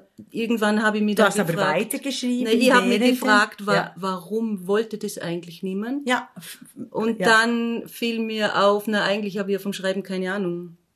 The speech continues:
Speaker 2: Ja.
Speaker 1: Und dann hab ich begonnen, das Handwerk zu lernen. Und ich glaub, ich hab, also ich war dann in unendlich vielen Kursen, ich hab, äh, Literatur gelesen, ich hab dann neben der Arbeit noch so ein Literaturstudium gemacht. Ich hab mich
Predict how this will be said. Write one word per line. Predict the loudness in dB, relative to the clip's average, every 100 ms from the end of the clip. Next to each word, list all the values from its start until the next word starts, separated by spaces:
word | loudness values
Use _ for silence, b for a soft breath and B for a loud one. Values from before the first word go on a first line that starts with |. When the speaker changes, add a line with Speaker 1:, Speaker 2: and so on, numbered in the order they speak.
| _
Speaker 2:
Ja. | 0 0 0 b b _
Speaker 1:
Und | -8 -2
dann | 0 0 0
hab | -4
ich | -8 -16
begonnen, | -8 -6 -4 -6 -8 -10
das | -10 -6
Handwerk | -6 -4 -8 -10
zu | -12
lernen. | -8 -6 -6 -6 -8 -6
Und | -6
ich | -2
glaub, | -4 -6
ich | -6 -4
hab, | -4 -10 _ _ B B B
also | 0 2
ich | 4
war | 4
dann | 4
in | 0 -4 -12 _ _ 0
unendlich | 6 8 6 4 0 -2 -4 -6
vielen | -6 -4 -4
Kursen, | -2 0 0 0 -2 -4
ich | -2 0
hab, | 0 -4 -8 -2
äh, | 0 -2 B B B B B B -2
Literatur | 2 4 6 4 6 2
gelesen, | 2 4 6 6 6 0 -4 -6 -2
ich | 0
hab | 0 -2 -2
dann | 0
neben | 2 2 2
der | 2
Arbeit | 2 2 2 2 0 -2
noch | -4 -4
so | -4
ein | -4
Literaturstudium | -4 -4 -4 -2 -4 -4 -4 -4 -4 -4
gemacht. | -4 -4 -6 -8 -10
Ich | -8
hab | -6
mich | -6 -8